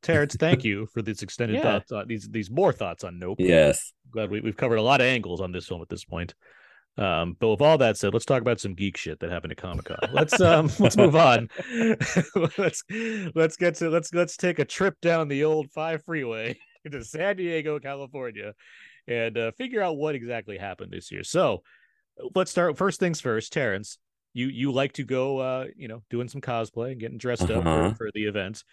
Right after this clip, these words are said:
Speaker 1: What were
Speaker 3: I
Speaker 1: your,
Speaker 3: do.
Speaker 1: uh, what were your costumes this year? What did you create for Comic-Con?
Speaker 3: Uh, I created one costume, but I brought, I actually created two.
Speaker 2: Mm-hmm.
Speaker 3: So I was gonna do one every day.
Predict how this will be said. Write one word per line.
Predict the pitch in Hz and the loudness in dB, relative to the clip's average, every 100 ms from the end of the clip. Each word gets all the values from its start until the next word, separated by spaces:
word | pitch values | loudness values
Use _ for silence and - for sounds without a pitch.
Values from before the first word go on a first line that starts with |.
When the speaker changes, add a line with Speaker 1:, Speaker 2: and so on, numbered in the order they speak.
| _ - | _ -2
Speaker 1:
What | 147 156 | 0 2
were | 156 | 2
Speaker 3:
I | |
Speaker 1:
your, | 143 143 135 | 4 4 2
Speaker 3:
do. | |
Speaker 1:
uh, | 127 | 0
what | - 156 | -2 -2
were | |
your | 147 | -2
costumes | 147 - 135 123 - 117 98 | -4 -4 -4 -4 -8 -10 -8
this | 101 - | -14 -12
year? | 95 76 78 | -14 -14 -12
What | 120 | -12
did | 113 | -10
you | 113 | -12
create | - 113 101 78 - | -12 -10 -8 -10 -16
for | 95 | -20
Comic-Con? | - 90 - - - _ _ _ | -18 -8 -8 -8 -20 _ _ _
Speaker 3:
Uh, | 95 92 90 90 | 2 4 6 4
I | 92 | 4
created | 90 104 123 139 | 2 4 4 4
one | 87 85 82 - - | 2 2 0 -4 -4
costume, | 80 76 - 78 | -2 -2 -2 2
but | 76 | 2
I | 76 | 2
brought, | 76 82 82 - _ _ 98 | 4 4 4 0 _ _ 6
I | 104 - | 6 6
actually | 123 175 | 2 2
created | 175 143 107 95 92 87 _ _ _ _ _ _ - | 2 2 4 2 0 -2 _ _ _ _ _ _ -12
two. | - 113 82 69 67 67 _ _ - | -2 0 0 -2 -6 -10 _ _ -16
Speaker 2:
Mm-hmm. | 87 90 131 | -14 -12 -4
Speaker 3:
So | 98 | -2
I | |
was | 98 | 2
gonna | 123 | 2
do | 139 123 | 4 4
one | 90 95 92 85 | 4 4 4 6
every | 90 87 78 | 4 6 2
day. | 76 64 - | 2 0 -6